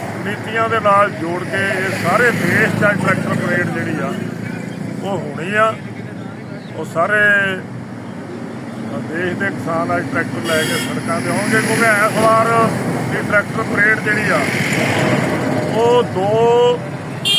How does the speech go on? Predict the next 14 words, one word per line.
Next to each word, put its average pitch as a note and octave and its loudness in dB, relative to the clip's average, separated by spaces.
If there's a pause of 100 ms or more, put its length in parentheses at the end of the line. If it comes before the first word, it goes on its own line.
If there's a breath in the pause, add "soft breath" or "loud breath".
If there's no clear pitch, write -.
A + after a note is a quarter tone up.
(240)
ਬਿੱਲ G#3 2
ਜਿਹੜੇ A3 2 (540)
ਕਿਸਾਨ F#3+ 2
ਵਿਰੋਧੀ G3+ 0
ਜਾਂ G3+ 2
ਆਮ G3 0
ਲੋਕਾਂ F#3+ 0
ਵਿਰੋਧੀ, F#3 -4
ਜਿਹੜਾ F#3 0
ਸਰਕਾਰ E3 2
ਬਿਜਲੀ C3 0
ਬਿੱਲ E3+ -4 (100)
ਦੋ D#3+ -4
ਹਜ਼ਾਰ E3+ -4